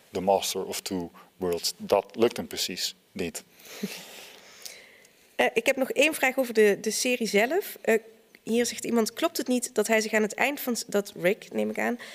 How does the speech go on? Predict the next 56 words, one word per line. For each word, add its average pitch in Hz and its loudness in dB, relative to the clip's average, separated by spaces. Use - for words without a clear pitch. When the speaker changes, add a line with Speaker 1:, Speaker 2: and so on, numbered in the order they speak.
Speaker 2:
"zich - -6
aan 220 2
het 226 2
eind 247 0
van 240 -6
seizoen 220 2
twee 226 4
overgeeft 240 2
om 208 -4
zijn 202 -2
familie 202 0
te - -4
redden? 220 -4
Dat - 4
geeft 269 2
toch 240 -2
juist 220 2
aan 262 2
dat 240 2
hij 214 4
uiteindelijk 208 2
wel 185 4
voor 170 -8
zijn 170 -6
familie 160 -10
kiest?" - -14
Ja, - -8
volgens - -10
mij 190 -6
doet 202 -12
hij 196 -6
dat 185 -2
voortdurend 190 -4
Speaker 1:
Ja, - -2
dat - -
Speaker 2:
eigenlijk. 143 6
Speaker 1:
doet 147 0
hij 120 0
voortdurend. 101 0
Speaker 2:
Ja. - -10
Speaker 1:
Maar 117 4
dat 107 2
doet 127 0
hij 117 4
nooit 131 6
in 123 4
hun 117 4
gezicht - 2
of - -4
zo. - 0
Dat 104 -2
doet 110 0
hij 127 0
altijd, 113 4
zeg 113 2
maar, 107 4